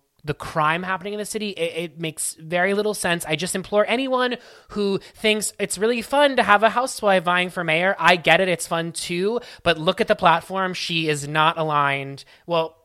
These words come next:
with my beliefs. Maybe, I don't know. You have your, whoever, you know, just look up anyone that you think is cool, even if they have name recognition. Uh, it matters not the name, it matters the policy.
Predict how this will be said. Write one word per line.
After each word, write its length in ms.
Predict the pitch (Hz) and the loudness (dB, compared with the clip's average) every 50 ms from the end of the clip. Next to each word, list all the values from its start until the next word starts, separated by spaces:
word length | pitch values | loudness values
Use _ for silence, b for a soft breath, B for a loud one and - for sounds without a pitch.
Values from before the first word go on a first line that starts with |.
| _ _ _ _ _ | _ _ _ _ _
with 180 | 160 165 156 156 | -10 -10 -8 -2
my 300 | 160 165 165 165 165 156 | 2 4 6 6 6 6
beliefs. 320 | 139 131 135 147 147 - | 4 -2 -6 -6 -6 -8
Maybe, 340 | 147 143 151 151 143 165 156 | -4 -4 -2 -2 -2 0 6
I 120 | 160 165 | 6 6
don't 100 | 160 151 | 6 6
know. 140 | 139 131 135 | 2 -2 -6
You 180 | 151 151 160 170 | -4 -2 -2 -2
have 80 | 165 | 0
your, 240 | 156 160 170 170 170 | 0 0 0 0 -2
whoever, 480 | - 175 170 165 208 226 220 208 196 180 - - | -6 -10 0 4 4 4 4 4 -2 -8 -6 -4
you 60 | 214 | -4
know, 180 | 175 127 120 b b b b b _ _ | -4 -4 -6 b b b b b _ _
just 240 | - 302 349 339 - | -4 -4 -4 -4 -2
look 240 | 311 294 311 320 320 | 4 6 6 6 8
up 140 | 359 330 - | 6 4 6
anyone 460 | 233 - 214 208 202 196 196 190 190 | 4 2 2 2 2 2 2 2 2
that 100 | 180 160 | 0 -2
you 160 | 160 175 180 | -2 -4 -4
think 300 | 165 - - 196 185 160 | -4 -2 -2 -2 -2 -2
is 160 | 180 160 - | -2 -4 -4
cool, 500 | - - - 175 165 156 151 147 151 B B B B B B | -6 -4 -2 0 0 0 0 0 -2 B B B B B B
even 220 | - 190 196 190 | 0 0 0 2
if 120 | 208 202 - | 0 -2 0
they 140 | - 170 165 | 2 2 2
have 220 | 160 160 160 151 | 4 2 2 2
name 200 | 151 151 151 147 | 2 0 0 0
recognition. 680 | 151 139 - 151 143 147 143 - - 143 135 135 131 135 | -2 -4 -6 -6 -6 -4 -4 -4 -4 -4 -4 -4 -4 -6
Uh, 320 | - 143 139 139 131 131 147 - _ | -2 0 2 2 2 2 -2 -6 _
it 240 | - 170 170 - - | -8 -8 -8 -8 -4
matters 400 | 170 165 165 170 175 180 165 147 | 0 2 2 2 2 0 0 0
not 160 | 165 160 160 | -2 -2 -2
the 80 | - 151 | -4 -6
name, 180 | 139 135 135 | -6 -6 -6
it 80 | 135 131 | -6 -8
matters 240 | 131 127 123 123 113 | -8 -8 -10 -10 -12
the 80 | - | -14
policy. 640 | 127 - - 123 110 98 104 110 - - 98 110 135 | -18 -16 -16 -16 -16 -16 -18 -20 -20 -20 -20 -20 -20